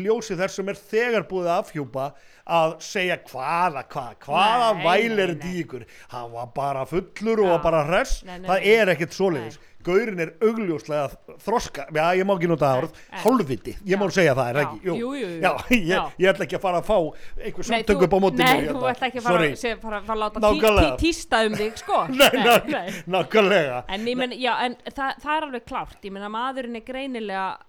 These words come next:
Speaker 2: sko, fáviti. Við getum bara sagt það berum orðum.
Speaker 1: Já.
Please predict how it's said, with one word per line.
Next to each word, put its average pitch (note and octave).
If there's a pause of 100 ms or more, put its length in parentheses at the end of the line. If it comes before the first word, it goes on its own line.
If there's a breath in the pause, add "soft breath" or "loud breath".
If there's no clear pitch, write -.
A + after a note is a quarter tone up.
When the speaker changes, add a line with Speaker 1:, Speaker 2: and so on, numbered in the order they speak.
(140)
Speaker 2:
sko, -
fáviti. F#3
Við F3
getum A3
bara A#3
sagt A#3
það G#3
berum F#3+
orðum. G#2+
Speaker 1:
Já. A#2